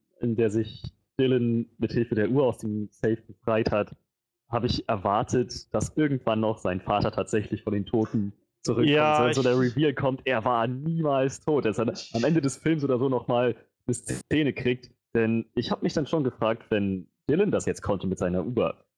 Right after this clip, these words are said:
Speaker 1: und sein Vater sich dessen bewusst war, dass diese Uhr dazu in der Lage ist, warum hat sein Vater das nicht gemacht?
Speaker 2: Ja, das haben sie ja immer wieder gesagt, so, wir wissen selbst nicht, was passiert ist. Und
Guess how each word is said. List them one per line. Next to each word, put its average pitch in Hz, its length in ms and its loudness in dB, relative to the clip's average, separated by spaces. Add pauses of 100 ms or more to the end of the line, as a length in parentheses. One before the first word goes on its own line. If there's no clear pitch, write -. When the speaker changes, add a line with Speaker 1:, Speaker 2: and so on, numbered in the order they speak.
(280)
Speaker 1:
und 139 140 2
sein 110 180 0
Vater 147 520 0 (680)
sich 139 220 -2 (120)
dessen 143 260 0
bewusst 123 400 -2
war, 101 100 2
dass 101 120 -2
diese 113 240 -4
Uhr 147 200 2
dazu 113 220 0
in 117 40 0
der 101 80 0
Lage 120 280 0
ist, 87 300 -8 (340)
warum 107 220 0
hat 113 80 -2
sein 110 120 -2
Vater 117 260 -2
das 92 120 -8
nicht - 160 -18
gemacht? - 320 -4 (220)
Speaker 2:
Ja, 113 140 2
das 120 180 0
haben 139 140 2
sie 135 100 2
ja 135 60 2
immer 156 200 0
wieder 160 160 2
gesagt, 135 380 0
so, 98 180 -4
wir 95 120 -4
wissen 120 240 -2
selbst 180 240 0
nicht, 190 120 -2
was 110 140 -2
passiert 90 380 -8
ist. 85 120 -20
Und 87 240 -8